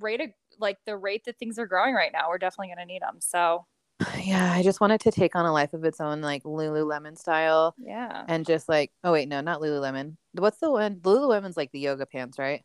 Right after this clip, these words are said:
Speaker 1: Yeah.
Speaker 2: What's the other one that they did, like, a whole documentary on that was, like, the, a big scam? But, like, I don't wanna be a scam, but they were selling, like, shit.
Speaker 1: Was
Speaker 2: I'll
Speaker 1: it the
Speaker 2: Google it.
Speaker 1: Spanx? Oh,
Speaker 2: No.
Speaker 1: LuLaRoe, LuLaRoe.
Speaker 2: LuLaRoe, the
Speaker 1: Yeah.
Speaker 2: ugly clothes. <laughs>
Speaker 1: Yeah, yeah,
Speaker 2: No
Speaker 1: yeah.
Speaker 2: offense. <laughs>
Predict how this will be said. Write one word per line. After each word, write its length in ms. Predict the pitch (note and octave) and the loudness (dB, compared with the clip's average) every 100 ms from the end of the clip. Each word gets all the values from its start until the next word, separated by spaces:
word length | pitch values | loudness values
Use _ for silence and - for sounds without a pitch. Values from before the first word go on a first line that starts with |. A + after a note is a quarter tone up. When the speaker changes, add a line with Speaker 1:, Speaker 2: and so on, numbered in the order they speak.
| - | -12
Speaker 1:
Yeah. 320 | A3 E3+ G#3 A#3+ _ _ _ _ - | -8 -8 -8 -12 _ _ _ _ 0
Speaker 2:
What's 180 | G#3 - | 0 2
the 160 | D4 A#3 | 2 2
other 200 | G#3+ G3+ | 2 0
one 180 | G3 | 0
that 200 | F#3 D3+ E3+ | -2 -6 -4
they 100 | D#3+ | -2
did, 220 | D#3 D3+ | -2 -4
like, 140 | D3+ | -6
a 20 | |
whole 100 | D3+ | -4
documentary 500 | D3 C#3+ - D3 C#3+ D3 | -2 -4 -6 -10 -6 -6
on 120 | D3 | -6
that 140 | A#2+ | -8
was, 120 | C#3+ | -6
like, 140 | D3 C3+ - | -6 -6 -8
the, 200 | C3+ D3 | -2 0
a 40 | |
big 180 | D3+ - | 2 0
scam? 440 | - D3 C#3 D3+ | -4 0 0 2
But, 120 | D3+ | 0
like, 140 | C3 C#3 | 2 4
I 100 | E3 | 4
don't 100 | F3+ | 4
wanna 120 | F3+ | 2
be 100 | D#3+ | -2
a 40 | D3 | -6
scam, 320 | - C#3 C#3 | -8 -6 -4
but 240 | B2+ A2 | -4 0
they 160 | E3+ D#3+ | 0 2
were 120 | D#3 | 0
selling, 320 | - E3 D#3+ | -2 -4 -4
like, 260 | D#3 C#3+ _ _ _ _ _ - _ _ _ | -8 -10 _ _ _ _ _ -20 _ _ _
shit. 460 | - - - A#2+ A#2+ - - | -20 -20 -12 -12 -12 -18 -8
Speaker 1:
Was 120 | A#3 | 4
Speaker 2:
I'll 120 | F3+ F3 | 6 6
Speaker 1:
it 60 | |
the 0 | |
Speaker 2:
Google 320 | D#3 D3 G3 | 4 6 6
it. 100 | G#3+ | 6
Speaker 1:
Spanx? 340 | G4 - - - _ _ - - | 2 -4 -10 -12 _ _ -12 4
Oh, 280 | E4 F#4 A#3 | 8 10 10
Speaker 2:
No. 80 | B3+ | 10
Speaker 1:
LuLaRoe, 640 | B3 A#3 G#3+ G3+ C#4+ G#3 G3+ | 8 8 6 4 4 2 0
LuLaRoe. 420 | A3 A#3+ A3 F#3 | -4 -6 -6 2
Speaker 2:
LuLaRoe, 540 | A3 B3+ A3+ G#3+ F#3 E3+ | 6 6 6 6 6 4
the 100 | - | 2
Speaker 1:
Yeah. 80 | F#3+ | 2
Speaker 2:
ugly 260 | F#3+ F3+ | 0 -2
clothes. 400 | - C#3+ C#3 F#3+ - | -4 -4 -4 -2 4
<laughs> 100 | - | 6
Speaker 1:
Yeah, 0 | |
yeah, 140 | F4+ E4 | 8 6
Speaker 2:
No 240 | C#4 A3+ | 8 6
Speaker 1:
yeah. 0 | |
Speaker 2:
offense. 360 | G#3 G#3+ F3 G#3+ | 6 6 4 4
<laughs> 0 | D4+ | 0